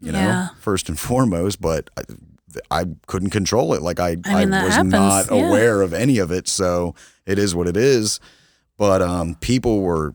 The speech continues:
Speaker 1: you know, kinda looking over at our table, and I guess the staff had called an ambulance, and I was like, "No, dude, fuck that." I was like, "You need to cancel that ambulance."
Speaker 2: Wow.
Speaker 1: And I looked at my dude, I was like, "You're driving my car." I'm like, "Get me the hell outta here, man.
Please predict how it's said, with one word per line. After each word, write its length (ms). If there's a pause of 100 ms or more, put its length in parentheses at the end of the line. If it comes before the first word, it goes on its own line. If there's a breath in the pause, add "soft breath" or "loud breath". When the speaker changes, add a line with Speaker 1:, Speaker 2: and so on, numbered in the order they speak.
Speaker 1:
you 100
know, 140
kinda 240
looking 280
over 220
at 60
our 140
table, 580
and 80
I 80
guess 300
the 180
staff 520
had 120
called 300
an 100
ambulance, 500
and 100
I 80
was 140
like, 200
"No, 340
dude, 260
fuck 240
that." 320
I 40
was 100
like, 140
"You 120
need 120
to 40
cancel 360
that 120
ambulance." 560
Speaker 2:
Wow. 340
Speaker 1:
And 60
I 60
looked 200
at 60
my 120
dude, 240
I 80
was 100
like, 140
"You're 80
driving 300
my 100
car." 300
I'm 100
like, 160
"Get 140
me 100
the 80
hell 160
outta 220
here, 180
man. 340